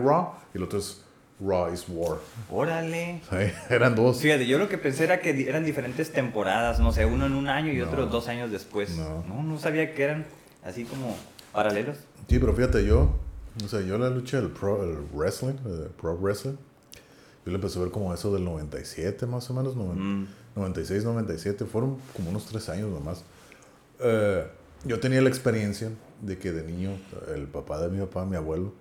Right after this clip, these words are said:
Speaker 1: nos llevaba a, a mis primos, nos llevaba al auditorio
Speaker 2: Eh.
Speaker 1: a ver las luchas.
Speaker 2: Al auditorio
Speaker 1: Y
Speaker 2: de Tijuana.
Speaker 1: Al auditorio de Tijuana, ahí donde se hacen las luchas, ¿no? Creo que cada viernes hay.
Speaker 2: Ujú,
Speaker 1: Entonces nos
Speaker 2: por lo
Speaker 1: llevaba,
Speaker 2: general.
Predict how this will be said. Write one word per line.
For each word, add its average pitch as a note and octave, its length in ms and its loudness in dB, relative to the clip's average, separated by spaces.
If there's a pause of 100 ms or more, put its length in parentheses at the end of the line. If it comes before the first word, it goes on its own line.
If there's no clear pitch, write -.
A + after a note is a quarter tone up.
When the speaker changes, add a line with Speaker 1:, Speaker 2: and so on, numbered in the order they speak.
(400)
Speaker 1:
nos G2+ 180 -2
llevaba E2+ 420 0
a, D2+ 540 -6 (320)
a - 60 -10
mis D2+ 160 -10
primos, F#2 360 -4
nos E2+ 120 -6
llevaba D#2+ 220 -2
al F2+ 60 0
auditorio F2 420 -2 (200)
Speaker 2:
Eh. D2 300 -12
Speaker 1:
a - 40 -10
ver G#2 120 -4
las G2 140 -2
luchas. A#2+ 460 0 (460)
Speaker 2:
Al F#2+ 120 0
auditorio G#2+ 440 4
Speaker 1:
Y A#2+ 40 4
Speaker 2:
de A#2 80 4
Tijuana. C#3+ 500 2
Speaker 1:
Al - 60 2
auditorio F2+ 320 2
de F#2+ 60 2
Tijuana, G2+ 420 0 (100)
ahí E2 220 -6
donde F#2+ 180 -4
se F#2 160 -4 (280)
hacen G2+ 160 -8
las E2+ 120 -6
luchas, D3 240 -4
¿no? B2 80 -4
Creo C#3 200 -2
que - 60 -14
cada A2+ 180 4
viernes A2+ 320 0
hay. B2+ 140 2
Speaker 2:
Ujú, - 80 -6 (560)
Speaker 1:
Entonces B2+ 240 0
nos B2+ 120 6
Speaker 2:
por A2 80 8
lo F#2 60 4
Speaker 1:
llevaba, A2+ 220 6
Speaker 2:
general. E3 180 -2